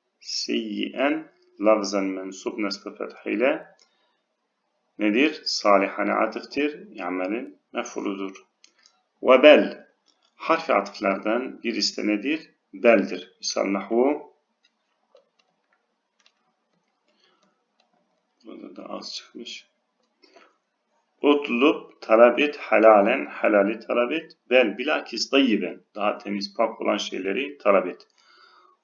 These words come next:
Burada utlub emri hazır altında ente fail, helalen, lafza mesnun,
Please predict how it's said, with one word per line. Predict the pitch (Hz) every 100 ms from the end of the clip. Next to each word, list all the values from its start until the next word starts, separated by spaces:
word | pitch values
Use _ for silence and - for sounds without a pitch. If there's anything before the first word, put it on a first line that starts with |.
| _
Burada | - 120 127
utlub | 123 120 - -
emri | 123 120
hazır | 120 113 110
altında | 117 107 107 107 104
ente | 101 110
fail, | - 101 113
helalen, | - - 104 104 107 120 110
lafza | 104 107
mesnun, | 110 101 101 104 101 101